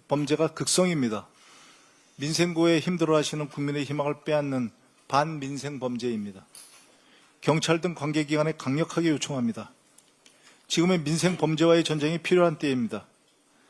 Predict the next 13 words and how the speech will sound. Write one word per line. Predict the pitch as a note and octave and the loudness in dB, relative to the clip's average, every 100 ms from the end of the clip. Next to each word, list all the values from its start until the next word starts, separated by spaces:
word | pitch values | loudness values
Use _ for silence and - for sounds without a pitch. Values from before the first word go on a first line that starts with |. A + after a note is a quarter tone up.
| _ _ | _ _
가능한 | - C#3 D#3+ F3 F3 | -2 2 4 4 2
수단과 | - F3+ E3 E3+ | 0 -2 2 0
방법을 | D3+ D3 C#3+ D3+ | 0 -2 -2 -2
총동원해서 | - F#3 F3 E3+ C#3 A#2 A#2+ C3+ F3+ | -2 0 2 2 0 -2 -4 -4 -8
서민 | - - E3+ E3+ | -10 -6 -4 -2
생활을 | E3 D#3 D3+ | -2 -2 0
위협하는 | C3+ C3+ C#3+ D3 B2+ | -2 -4 -4 -4 -6
민생 | C3 D#3 D3+ | -8 -6 -4
범죄를 | C#3+ C3 C#3+ D#3+ D#3 _ _ _ - | -4 -2 -2 -4 -8 _ _ _ -4
뿌리 | E3+ | -2
뽑아 | E3+ D3 C#3 | -2 -2 -2
주십시오. | A#2+ - - F#2+ - _ _ _ _ _ _ _ _ _ _ _ _ _ _ _ - - - - _ _ - | -4 -10 -10 -12 -18 _ _ _ _ _ _ _ _ _ _ _ _ _ _ _ -20 -20 -20 -20 _ _ -4
민주당은 | D3 E3+ F#3 F3 D3 C#3+ E3+ | 0 2 4 4 2 -2 -6